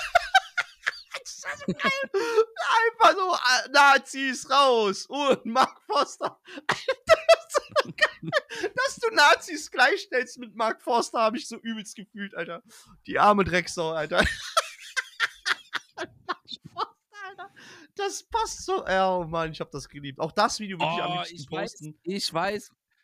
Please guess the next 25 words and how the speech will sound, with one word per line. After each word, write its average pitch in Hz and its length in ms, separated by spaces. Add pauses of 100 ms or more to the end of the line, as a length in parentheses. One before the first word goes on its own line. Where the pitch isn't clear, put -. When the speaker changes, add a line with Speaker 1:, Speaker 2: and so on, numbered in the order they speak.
Speaker 2:
Das 139 160
war 285 100
auf - 120
der 175 140
Rolltreppe. 160 760
Da 131 100
waren 202 180
wir, 151 80
da 139 140
war 165 100
ich - 120
in 156 100
München 160 480
beim 135 140
Fortuna-Auswärtsspiel. 139 800
Speaker 1:
Auf 175 60
einer 233 120
Rolltreppe? 190 560
Speaker 2:
Ja, 143 480
<laughs> - 40
ich 160 140
Speaker 1:
Ja. 127 80
Speaker 2:
erinnere 156 240
mich. 113 200
Speaker 1:
Ja. 143 100